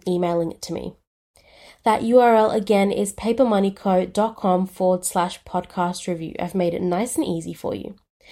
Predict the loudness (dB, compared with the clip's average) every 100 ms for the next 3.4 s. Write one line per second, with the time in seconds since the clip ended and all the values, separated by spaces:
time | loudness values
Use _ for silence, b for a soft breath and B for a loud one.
0 | B B -8 0 2 2 2 2 4 0
1 | 0 2 4 2 -2 0 0 0 0 -2
2 | -4 -8 -12 _ -6 -4 -4 -4 -6 -4
3 | -2 -2 -4